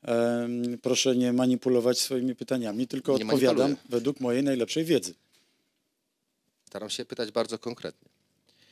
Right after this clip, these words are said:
Speaker 2: A czy wiadomo coś panu na temat nacisków wywieranych na pana Jarosława Gowina i pana Michała Wypija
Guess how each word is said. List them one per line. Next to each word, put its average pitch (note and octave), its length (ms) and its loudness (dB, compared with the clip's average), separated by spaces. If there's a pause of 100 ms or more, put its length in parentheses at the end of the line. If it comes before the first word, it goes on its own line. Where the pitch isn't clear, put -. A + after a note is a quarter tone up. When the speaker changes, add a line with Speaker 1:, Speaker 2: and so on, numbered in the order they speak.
(340)
Speaker 2:
A - 60 -4
czy - 140 -2
wiadomo D#3+ 240 0
coś D3 120 -6
panu C#3+ 160 -4
na C3 60 -6
temat B2+ 260 -4
nacisków B2 380 -2
wywieranych A2+ 400 0
na A2 80 -4
pana A2 200 -2
Jarosława G#2+ 400 0
Gowina G#2 280 -4
i G2 40 -4
pana G2+ 220 -4
Michała G2+ 400 -2
Wypija F2+ 400 -4